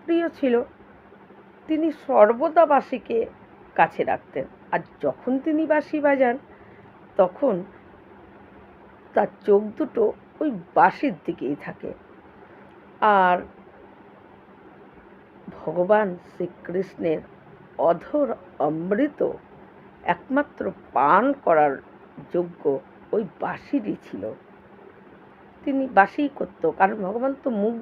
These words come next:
দিয়ে বাঁশি বাজাতো। তাই ভগবানের শ্রীকৃষ্ণের অধর অমৃত পান করার মতন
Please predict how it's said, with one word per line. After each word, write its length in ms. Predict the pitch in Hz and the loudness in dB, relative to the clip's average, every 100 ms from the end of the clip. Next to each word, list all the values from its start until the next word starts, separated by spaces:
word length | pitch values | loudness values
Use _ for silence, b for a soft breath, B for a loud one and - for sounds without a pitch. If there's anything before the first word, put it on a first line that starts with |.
| 240 | -6
দিয়ে 140 | 302 | -4
বাঁশি 320 | 202 170 - - | -4 -6 -10 -10
বাজাতো। 520 | - - - - - - - B B B B - | -8 -8 -10 -10 -12 -14 -20 B B B B -2
তাই 200 | 190 175 - - - - 123 | 0 0 -2 -18 -20 -18 -6
ভগবানের 640 | 160 156 202 277 294 220 | -4 0 2 2 2 0
শ্রীকৃষ্ণের 920 | - 190 - - 196 196 - 254 185 | -4 -10 -10 -6 -6 -6 -4 0 4
অধর 400 | 160 160 240 254 | 4 2 0 0
অমৃত 640 | 170 165 175 262 - - - - - - - - - - | 0 -4 -4 -4 -4 -8 -8 -14 -20 -20 -20 -20 -20 -2
পান 400 | 156 175 240 226 - | 2 4 2 -2 -4
করার 320 | 151 151 151 | 2 4 4
মতন 480 | 147 147 - 135 131 | 2 -4 -4 -6 -6